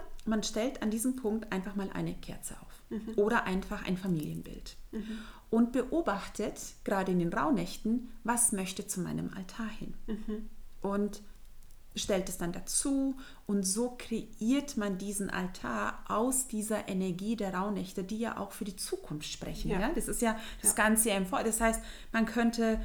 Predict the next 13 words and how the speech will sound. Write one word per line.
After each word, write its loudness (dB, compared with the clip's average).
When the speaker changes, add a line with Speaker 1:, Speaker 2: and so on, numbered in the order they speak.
Speaker 1:
vielleicht 4
an 4
jedem 4
Tag 0
der -2
Rauhnächte 2
schauen, 2
was 2
läuft 2
einem 4
über -2
den -2
Weg, 0